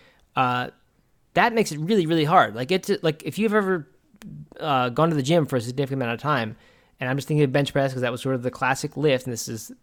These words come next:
from my college days, but, uh, you know, I, I could get up, I don't know, I got up to two twenty-five or something that I was benching, and then came back after I stopped at some point, inevitably, you hit some po-,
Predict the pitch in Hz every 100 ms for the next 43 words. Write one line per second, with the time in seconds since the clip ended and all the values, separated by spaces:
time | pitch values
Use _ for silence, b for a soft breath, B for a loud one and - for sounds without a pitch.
0 | _ 113 113 117 151 151 120 113 113 123
1 | - b b b b 131 120 120 - _
2 | _ - 175 156 170 - 170 185 190 -
3 | 190 175 156 143 147 - 160 156 151 _
4 | - 170 180 165 156 165 156 139 131 127
5 | 120 156 170 156 139 151 165 165 B B
6 | B _ - 202 196 190 - - - -
7 | - 170 165 147 185 160 - 147 - 147
8 | - 131 123 156 131 110 113 123 156 123
9 | 113 131 127 117 131